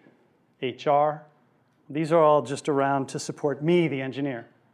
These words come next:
I'm the God engineer. I'm exaggerating here, all right? Um, but, uh, having a company where there is a explicit or implicit class system amongst employees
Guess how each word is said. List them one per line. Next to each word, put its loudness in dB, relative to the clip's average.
I'm -6
the -6
God 4
engineer. -6
I'm -12
exaggerating -4
here, -16
all -10
right? -6
Um, 0
but, 4
uh, 2
having 2
a 0
company 2
where 4
there 4
is 2
a 2
explicit 0
or 4
implicit -2
class 0
system -6
amongst -4
employees 0